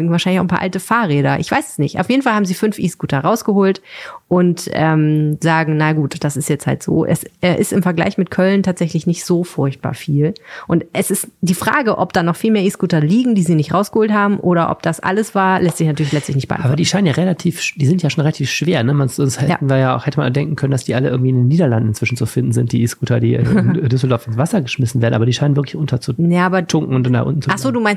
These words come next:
Speaker 1: ach so, dass sie weggespült
Speaker 2: Ja,
Speaker 1: werden?
Speaker 2: der Rhein ist ja schon, ich meine, momentan
Speaker 1: Ja, okay.
Speaker 2: ist er ein Rinnsal, aber wenn, im Winter ist der ja schon relativ kräftig,
Speaker 1: Na
Speaker 2: ne?
Speaker 1: gut, die Frage, ob du, wenn du weiter unten am Rhein suchen würdest, ob du da noch mehr finden würdest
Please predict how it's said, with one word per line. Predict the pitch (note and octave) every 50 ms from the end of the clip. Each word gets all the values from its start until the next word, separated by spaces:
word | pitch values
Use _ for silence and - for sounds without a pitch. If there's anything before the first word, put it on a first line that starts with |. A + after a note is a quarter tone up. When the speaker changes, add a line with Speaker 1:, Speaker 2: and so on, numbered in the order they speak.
| - -
Speaker 1:
ach | - F#3
so, | - - G3
dass | F3+ F3+ -
sie | - E3
weggespült | E3 - D4+ - C4 - - D3+ D3+ C#3
Speaker 2:
Ja, | C#3 C#3
Speaker 1:
werden? | D#3 D3
Speaker 2:
der | A2 A2+
Rhein | A#2 C3+
ist | C#3+ -
ja | D3 A#2+
schon, | - - C#3+ C#3+
ich | C3+
meine, | A#2+ A#2+
momentan | A#2+ A2+ A2+ C#3+ D3
Speaker 1:
Ja, | A#2+
okay. | C3
Speaker 2:
ist | C3+ -
er | D#3+ B2+
ein | B2
Rinnsal, | A#2 C3+ F3 E3 C3 B2
aber | B2+ A#2+ A#2+
wenn, | C3 C#3
im | C#3 B2+ A#2+ G#2+
Winter | G2+ A2 A#2 B2+
ist | C#3 - -
der | A#2+
ja | A2 A2+
schon | C3 C3
relativ | C3 C#3+ C3 A#2+ - -
kräftig, | - - E3 E3 - -
Speaker 1:
Na | E3 E3+
Speaker 2:
ne? | F3+
Speaker 1:
gut, | F#3+ A#3 G3
die | E3+ C#3
Frage, | - - E3 D#3+ F3+ F3 E3+
ob | - - -
du, | - E3 D3+
wenn | E3+ E3+
du | E3+ D#3
weiter | D#3 D#3+ D#3 - -
unten | - E3 E3 - F3
am | E3 E3 E3
Rhein | D3+ D#3 D#3 D#3
suchen | D#3 F3 E3+ G#3 G3+
würdest, | F#3+ F#3+ F#3+ F3+ -
ob | E3 -
du | - D#3
da | D#3 D3+
noch | D3 D3+ D3
mehr | D3+ D3 D3 D3 D#3+ E3 F3 F3+ - F3+
finden | - - F#3+ - F#3+ F#3+ F3+
würdest | F#3+ F#3+ G3+ G3+ - - - - -